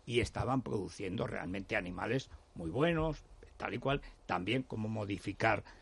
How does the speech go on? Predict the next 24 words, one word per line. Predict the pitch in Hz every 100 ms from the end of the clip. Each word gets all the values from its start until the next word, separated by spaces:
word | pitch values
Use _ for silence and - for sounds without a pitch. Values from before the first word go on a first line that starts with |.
| -
las | 110 104
semillas | - 113 110 113 110
para | - 117 95
que | 101
produzcan | 110 110 - -
más, | 98 117 147 147 - -
porque | - -
hablamos | 101 104 120 101
de |
una | 98 95 101
tierra | - 104 117 139 -
muy | 101
dura | 98 170 170 165 160 - -
y |
sobre | - - 127
todo | 143
con | 127
los | 95
problemas | - - 98 104 101
de | 92
la | 87
altitud | 82 - 87 104 95
de | 92
esa | -